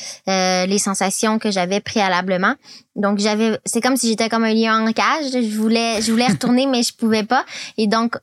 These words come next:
dès que, c'est drôle parce que dès que j'ai fait mon triathlon, euh, le triathlon à Tokyo, euh, le paratriathlon, en fait, cet après-midi-là, dans le village olympique, j'ai couru, euh, <laughs> j'ai couru un marathon qui est vraiment,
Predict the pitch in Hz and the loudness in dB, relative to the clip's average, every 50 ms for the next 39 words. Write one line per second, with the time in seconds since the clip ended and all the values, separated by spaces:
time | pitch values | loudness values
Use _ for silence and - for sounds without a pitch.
0 | _ - 185 208 208 240 262 285 - 262 233 220 220 220 214 208 208 220 - 233 | _ -8 -4 0 0 2 0 0 0 -2 0 0 0 0 0 -2 -2 -2 -2 -2
1 | 208 220 226 254 247 254 247 - - 214 202 196 226 233 220 - - 240 226 208 | 0 0 0 0 0 -2 -2 -2 -2 -2 -2 -2 -2 -2 -4 -4 -4 -2 -2 0
2 | 214 208 - 233 220 - 226 214 202 - - 233 208 190 208 - - 214 214 220 | 0 0 -2 -2 -2 0 0 0 -2 -2 -2 0 0 0 -2 -2 -2 -2 0 0
3 | 220 220 214 208 202 196 190 190 185 185 190 - - - 202 196 190 - - - | 2 2 0 0 0 0 0 0 -2 -2 -4 -6 -4 -4 -2 -2 -4 -4 -4 -2
4 | 214 185 190 - 233 226 214 220 - 202 196 - - 233 233 247 269 - - - | 0 0 0 0 0 -2 -2 -2 -2 -6 -8 -4 -2 0 0 0 0 -2 -8 -18
5 | - - - - - 190 190 190 196 185 - - 196 196 190 - - 208 190 196 | -20 -20 -14 -6 -2 0 0 0 0 0 0 0 0 0 -2 0 0 0 0 2
6 | - 226 240 247 220 208 - - 233 233 220 - 214 208 - - 247 220 226 220 | 2 0 2 2 2 0 0 0 -2 -2 -2 -2 -4 -4 -2 -2 -2 -2 -2 -2
7 | - - 233 220 214 214 190 196 208 214 220 233 240 220 202 208 233 208 202 214 | 0 0 2 2 2 2 2 0 0 0 2 2 2 2 2 2 2 2 2 2
8 | 214 202 214 214 220 196 180 190 - 233 247 233 208 196 190 175 - 202 190 - | 2 2 2 0 0 0 -2 -2 -2 -2 -2 -2 -2 -4 -6 -4 -4 -4 -2 0
9 | 214 220 214 208 208 196 180 175 180 214 214 - - 247 226 - 302 349 - - | 2 2 2 2 2 2 2 2 0 0 0 0 0 0 0 -2 -4 -6 -8 -8
10 | 277 - - 240 214 - 233 226 233 254 240 233 233 208 180 202 - - 240 247 | -6 -2 0 0 2 2 2 4 4 2 4 4 2 2 2 0 0 0 0 0
11 | 269 254 - 226 214 208 208 208 214 226 233 240 | 0 0 0 -2 0 0 0 2 2 2 2 4